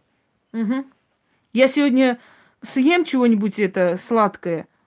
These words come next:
Очень может быть. Да?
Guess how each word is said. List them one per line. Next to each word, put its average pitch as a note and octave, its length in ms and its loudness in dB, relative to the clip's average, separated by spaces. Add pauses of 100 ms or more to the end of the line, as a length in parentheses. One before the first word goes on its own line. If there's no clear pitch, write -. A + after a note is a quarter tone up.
(120)
Очень D#4 480 2
может B3+ 500 0
быть. G3 400 -2 (1160)
Да? C4+ 260 -2